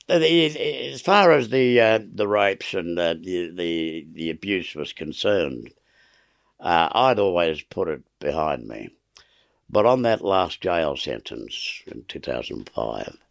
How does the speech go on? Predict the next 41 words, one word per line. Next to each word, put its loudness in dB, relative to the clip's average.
a 0
bunch 0
of -8
the 0
boys 2
from -6
Box -6
Hill -4
Boys -6
Home -10
were 4
all 8
collecting -4
our -2
methadone. -10
And -6
they -2
said, -2
"Oh, 4
Jack, 0
do -6
you -4
remember 4
us 2
from -2
Box -4
Hill -2
Boys 0
Home?" -4
"No, 2
fellas, 2
I 0
don't." -2
"Oh, 8
well, 8
we 6
remember 6
you, 2
Jack, -10
you -6
know. -4